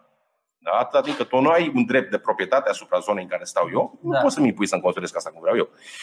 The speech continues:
Speaker 2: Da,
Speaker 1: Uh,
Speaker 2: foarte corect.
Speaker 1: problema, problema importantă este că prin, uh, nivelare și prin, uh, uniformizare, oamenii nu mai învață. A, a, cred că a, acesta e cel mai important lucru care este pierdut, e, e pierdut în vedere.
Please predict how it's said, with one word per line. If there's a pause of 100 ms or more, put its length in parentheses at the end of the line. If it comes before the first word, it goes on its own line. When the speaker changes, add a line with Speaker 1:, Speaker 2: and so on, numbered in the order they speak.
(280)
Speaker 2:
Da,
Speaker 1:
Uh,
Speaker 2:
foarte
corect. (960)
Speaker 1:
problema,
problema (180)
importantă
este
că (1400)
prin,
uh,
nivelare
și
prin,
uh, (440)
uniformizare, (440)
oamenii
nu
mai
învață.
A,
a, (100)
cred
că
a,
acesta
e
cel
mai
important
lucru
care
este
pierdut,
e,
e
pierdut
în
vedere.